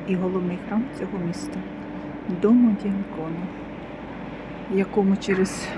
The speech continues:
кілька десятків років виповниться тисячу років. Люблю бувати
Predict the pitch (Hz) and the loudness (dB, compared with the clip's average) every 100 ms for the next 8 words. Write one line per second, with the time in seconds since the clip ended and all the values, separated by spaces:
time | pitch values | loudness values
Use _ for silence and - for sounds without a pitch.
0 | - - - - 208 - - 175 180 196 | -8 -8 -8 -4 -4 0 0 2 2 2
1 | 190 - 196 196 240 - - 233 - - | 0 2 2 6 6 4 -2 -2 -2 -10
2 | - - 175 180 214 - 190 196 - - | -8 -4 4 6 6 4 4 4 2 -2
3 | 202 220 - - - 190 - 170 - 180 | 6 6 4 -4 0 0 0 -4 -2 -2
4 | 180 - - 175 - - - - - - | -2 -2 -6 -6 -6 -8 -6 -6 -6 -6
5 | - - - - - - - - - - | -6 -6 -6 -6 -6 -8 -10 -8 -10 -10
6 | - - - - - - - - - - | -10 -8 -10 -10 -10 -10 -10 -8 -8 -8
7 | - - 214 202 196 190 175 190 - 202 | -8 -2 0 4 2 4 2 2 2 4